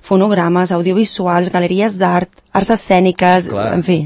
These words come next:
Speaker 1: molt ampli,
Speaker 2: Pràcticament
Speaker 1: sí.
Speaker 2: qualsevol activitat que sigui d'oci,
Speaker 1: Exacte.
Speaker 2: tenim cultura.
Speaker 1: Aquí està, sí.
Speaker 2: Exacte. Llavors, eh, dins d'això, què podríem trobar? Quins llocs de treballs es poden oferir en el sector cultura?
Speaker 1: Doncs mira, la podríem dividir en tres grans àrees.
Speaker 2: Mhm.
Speaker 1: D'una banda, les arts escèniques,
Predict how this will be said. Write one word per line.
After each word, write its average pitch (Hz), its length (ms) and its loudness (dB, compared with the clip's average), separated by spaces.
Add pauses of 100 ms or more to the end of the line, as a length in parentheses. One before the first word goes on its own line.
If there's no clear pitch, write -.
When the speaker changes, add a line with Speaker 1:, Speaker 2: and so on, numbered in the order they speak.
(120)
Speaker 1:
molt 196 260 6
ampli, 160 240 -2
Speaker 2:
Pràcticament 123 260 2
Speaker 1:
sí. - 60 2
Speaker 2:
qualsevol 120 680 2
activitat 117 400 -2
que 117 60 -4
sigui 117 260 -6
d'oci, 165 480 -2
Speaker 1:
Exacte. 175 480 0 (120)
Speaker 2:
tenim 120 280 -4
cultura. 123 240 0
Speaker 1:
Aquí 190 140 2
està, 160 340 -4
sí. - 240 -6
Speaker 2:
Exacte. 98 540 -4 (200)
Llavors, 117 380 2
eh, 123 220 0
dins 135 240 0
d'això, 170 360 0
què 180 140 -4
podríem 120 340 -2
trobar? 101 220 -4
Quins 113 180 -6
llocs 110 220 -4
de 110 40 -10
treballs 110 460 -4
es 104 240 -10
poden 101 240 -6
oferir 90 360 -10
en 87 80 -10
el 87 40 -14
sector 92 240 -14
cultura? 85 440 -10 (280)
Speaker 1:
Doncs 214 360 0
mira, 220 200 6
la 196 140 4
podríem 285 680 4
dividir 240 380 2
en 254 160 2
tres 208 400 0
grans 208 340 0
àrees. 165 600 -4
Speaker 2:
Mhm. 104 160 -10
Speaker 1:
D'una 233 220 4
banda, 240 280 4
les 175 220 0
arts 180 180 -2
escèniques, 233 800 0